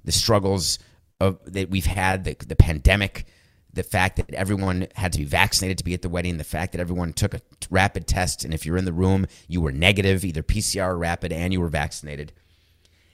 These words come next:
And it could have been a super <laughs> spreader event. I hope not. I feel fine. Although last night at about two o'clock, Coke, I almost went to urgent care. My throat was closing. I had pains in my Genetic joint, but I'm okay. I had appreciation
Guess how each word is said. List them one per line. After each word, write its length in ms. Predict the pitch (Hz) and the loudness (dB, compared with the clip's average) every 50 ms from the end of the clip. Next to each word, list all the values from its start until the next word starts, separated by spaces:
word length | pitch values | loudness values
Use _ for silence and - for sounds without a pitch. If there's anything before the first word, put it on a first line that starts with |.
| _ _ _ _ - | _ _ _ _ -2
And 440 | 95 95 90 90 87 85 85 80 - _ _ _ _ - _ _ _ _ - 73 | 0 2 2 2 2 0 -2 -4 -6 _ _ _ _ -20 _ _ _ _ -20 -18
it 160 | 69 80 - - | -16 -14 -2 2
could 140 | 117 113 | 4 4
have 60 | 113 98 | 4 2
been 100 | 92 87 | 0 -2
a 60 | 82 | -2
super 260 | - 104 92 - 87 | -2 -2 -2 2 2
<laughs> 80 | - - | 8 10
spreader 340 | - - 113 90 85 85 | 10 10 8 6 0 -4
event. 280 | 80 80 82 87 - - | -4 -2 -2 -2 -2 -2
I 120 | 73 64 | -2 -4
hope 260 | - 92 98 104 - - | -2 0 0 0 0 -2
not. 340 | 82 73 82 107 - - - - _ _ _ _ _ _ _ _ _ - | -4 -4 -4 -4 -6 -8 -12 -16 _ _ _ _ _ _ _ _ _ -6
I 120 | 78 90 | -4 -4
feel 240 | - - 95 85 76 | -4 -4 -4 -4 -4
fine. 480 | - - 82 78 78 80 90 98 92 - - | -2 -2 -2 -2 -2 -2 -2 -4 -4 -4 -2
Although 180 | 98 101 90 82 | 0 0 0 0
last 320 | 82 87 98 95 - - | 0 2 2 2 2 2
night 120 | 95 92 | 0 0
at 80 | 90 85 | 0 0
about 200 | 80 76 76 - | -2 -2 2 4
two 120 | - 104 | 6 6
o'clock, 320 | 90 - - 87 80 90 - | 6 4 2 0 0 0 2
Coke, 220 | - 101 98 - | 2 2 2 2
I 60 | 90 | 0
almost 220 | 85 80 82 - 82 | -2 -2 -4 -2 -2
went 160 | 82 78 - | -2 -2 -2
to 80 | - 64 | -4 -4
urgent 280 | 78 80 - 73 - | -4 -4 -4 -6 -6
care. 220 | - 76 73 73 - - - - | -4 -4 -4 -4 -4 -6 -10 -8
My 100 | - - | -8 -6
throat 280 | - - 90 98 104 | -2 0 0 2 2
was 160 | 98 98 - - | 0 0 -2 -2
closing. 560 | - 98 92 92 90 80 92 87 85 85 80 - - - - _ _ - - | -2 0 0 2 2 2 2 0 0 -2 -4 -6 -12 -20 -20 _ _ -14 -12
I 60 | - | -8
had 240 | 71 73 71 73 - | -8 -8 -8 4 6
pains 640 | - - 104 98 101 104 101 104 104 87 - - - - _ _ - | 6 6 8 6 4 4 4 2 0 0 -2 -2 -4 -6 _ _ -8
in 100 | 80 82 | -6 -4
my 120 | 76 76 | -4 -4
Genetic 480 | 69 - 73 73 92 113 - - - - | -4 -6 -2 2 2 2 2 2 -2 -4
joint, 580 | 110 90 87 104 98 98 98 - - - - - _ _ _ _ _ _ _ _ | -2 0 2 4 4 4 2 0 -2 -6 -10 -12 _ _ _ _ _ _ _ _
but 240 | 92 87 85 - - | 2 2 2 0 -2
I'm 140 | - 82 80 | -2 0 0
okay. 300 | 67 - - - - - - _ _ _ _ _ _ _ _ - - - - - | 2 0 0 -2 -2 -6 -20 _ _ _ _ _ _ _ _ -18 -18 -18 -8 0
I 140 | - 98 117 | 4 6 6
had 160 | 117 113 98 | 6 4 2
appreciation 1040 | 87 - - - 127 120 - - - 107 101 98 101 95 - - 90 80 76 71 | 0 -2 -2 -2 0 2 2 2 2 2 4 4 4 2 2 0 0 0 -2 -4